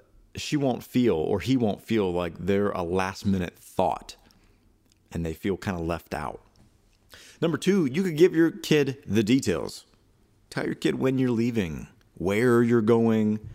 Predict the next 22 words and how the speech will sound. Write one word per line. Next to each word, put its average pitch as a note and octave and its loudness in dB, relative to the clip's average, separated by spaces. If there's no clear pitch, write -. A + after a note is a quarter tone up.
what B2 0
you're B2+ 0
gonna A#2+ 2
be A2+ 2
doing, G#2+ 2
how G2 -2
they G2+ 0
can F#2+ -2
contact G#2 -4
you, G#2 0
uh, E2 -6
when G2+ 0
you're C#3+ 2
gonna B2 2
return. A2 2
You A#2+ 0
know, B2+ 2
all C3+ 0
these D3 -4
things C#3+ -2
put C#3 -2
kids B2+ 0